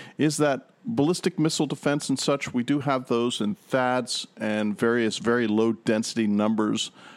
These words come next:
of munitions capable of intercepting inbound I C B Ms against the homeland, for instance. That is not quite the case for the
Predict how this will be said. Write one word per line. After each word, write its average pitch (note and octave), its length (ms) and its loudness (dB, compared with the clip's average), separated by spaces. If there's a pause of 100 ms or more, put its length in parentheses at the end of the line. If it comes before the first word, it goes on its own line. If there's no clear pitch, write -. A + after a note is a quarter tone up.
(320)
of G#2+ 420 0
munitions A#2 600 2
capable B2 640 0
of G2+ 180 -4
intercepting A#2 920 -2
inbound A#2 800 0
I A2 240 -2
C A2+ 240 -2
B G#2+ 260 0
Ms G#2+ 380 0
against A2 480 -2
the G#2+ 120 -2
homeland, B2+ 680 -2
for G#2 160 -4
instance. G2 520 -6 (640)
That B2+ 260 0
is A2+ 220 -2
not A#2+ 220 0
quite D3 300 -2
the C#3 80 -4
case C3 500 -4 (100)
for G#2+ 500 0
the G2+ 760 -2